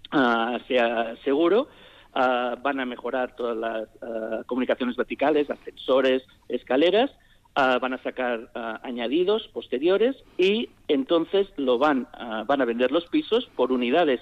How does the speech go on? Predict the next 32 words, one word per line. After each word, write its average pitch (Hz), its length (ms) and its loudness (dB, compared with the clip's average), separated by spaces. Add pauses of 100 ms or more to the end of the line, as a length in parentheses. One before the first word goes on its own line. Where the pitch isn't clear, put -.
que 120 180 2 (160)
cada 143 240 2
uno, 147 320 0 (280)
ah, 120 320 0
pueda, 139 440 2
ah, 113 220 -4
comprar 117 340 -4
varias 123 280 -2
unidades 123 460 -2
si 123 80 -6
es 117 100 -8
necesario, 156 540 0
las 113 180 0
mínimas 117 340 -8
son 117 160 -14
de 110 100 0
cuarenta 110 360 -4
y - 40 -6
cinco 117 300 -2
metros 113 280 -6
cuadrados, 175 440 2 (300)
pero 254 300 2
en 202 80 0
las 190 120 -4
que 175 100 -6
participe, 196 720 -4 (420)
ah, 135 720 0 (180)
eh, 131 380 -6
todos 180 400 2
los, 165 580 0
ah, 123 500 -2
habitantes 180 640 0